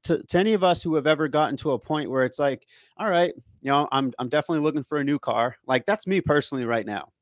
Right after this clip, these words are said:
Like, I still have the car that I bought. It was, like, my first professional purchase that I bought in when I was, when I was actually, like, a young professional. So I'm having a hard time, like, letting go of it right now because with the new baby coming, obviously I'm thinking about, like,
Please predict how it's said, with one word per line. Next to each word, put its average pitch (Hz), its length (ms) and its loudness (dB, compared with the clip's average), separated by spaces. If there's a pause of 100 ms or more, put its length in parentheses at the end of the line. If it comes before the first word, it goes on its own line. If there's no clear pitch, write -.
(280)
Like, 117 160 -4
I 123 80 2
still 180 260 -2
have 170 240 2
the 147 80 -2
car 139 400 2 (300)
that 131 100 -2
I 120 120 4
bought. 117 340 4
It 123 40 2
was, 123 120 0
like, 139 180 2
my 131 140 2
first - 500 0 (520)
professional 147 920 0
purchase 135 460 2
that 120 100 -6
I 117 100 4
bought 113 460 2
in 135 540 -2
when 123 160 -2
I 127 80 2
was, 123 180 0 (160)
when 127 180 -4
I 123 100 -2
was 120 120 -4
actually, 127 300 -2
like, 120 260 -4
a 120 60 -4
young 113 280 -4
professional. 104 640 -6 (600)
So 156 180 -4
I'm 196 220 0
having 175 340 -2
a 127 60 0
hard 135 260 2
time, 139 300 -2
like, 113 260 -2
letting 127 240 -2
go 117 220 4
of 147 80 -4
it 170 60 -2
right 156 200 -2
now 170 260 0 (120)
because 139 400 -2 (200)
with - 120 -6
the 147 80 -4
new 151 160 2
baby 180 260 4
coming, 160 320 0
obviously 143 460 -2
I'm 123 100 -6
thinking 135 340 -6
about, 123 260 -2
like, 110 120 -6